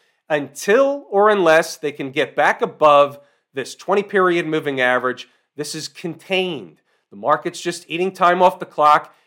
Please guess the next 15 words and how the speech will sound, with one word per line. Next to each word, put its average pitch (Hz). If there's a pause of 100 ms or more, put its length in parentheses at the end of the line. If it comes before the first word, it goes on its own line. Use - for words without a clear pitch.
in 147
one 160
of 156
these 165
wedge 131
formations. 165 (360)
If 135
this 196
twenty 190
period 180
moving 165
average 202
contains 165
the 131
market, 151